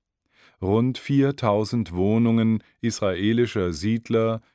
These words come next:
im besetzten Westjordanland werden mit dem Gesetz rückwirkend genehmigt, obwohl sie widerrechtlich auf privaten Grundstücken von Palästinensern gebaut wurden.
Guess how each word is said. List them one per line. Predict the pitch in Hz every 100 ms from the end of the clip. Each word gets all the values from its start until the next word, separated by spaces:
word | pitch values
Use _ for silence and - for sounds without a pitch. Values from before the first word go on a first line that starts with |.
| _
im | 98 98
besetzten | 92 80 98 - - 107 98 95
Westjordanland | 92 98 - - 95 95 101 104 104 104 107 117 127 - _ _ -
werden | 110 117 143 143 139
mit | 120 -
dem | 120 117 117 117 110
Gesetz | 101 80 104 110 - - - -
rückwirkend | 101 120 - 87 92 95 87 98 90 85
genehmigt, | - 90 90 104 110 123 139 - _ _ - _ -
obwohl | 92 - 95 120 147 135
sie | 87 87 95 107 113 _ -
widerrechtlich | 110 143 107 87 78 90 90 - 104 107 117 - _ _
auf | 104 107 - -
privaten | 123 117 110 113 135 - 110 101
Grundstücken | 95 117 123 - - 113 120 110 107 - _
von | _ 104 104 104
Palästinensern | 104 101 98 95 - 107 98 101 101 90 98 95 95
gebaut | 92 85 80 82 78 -
wurden. | 85 87 80 82 78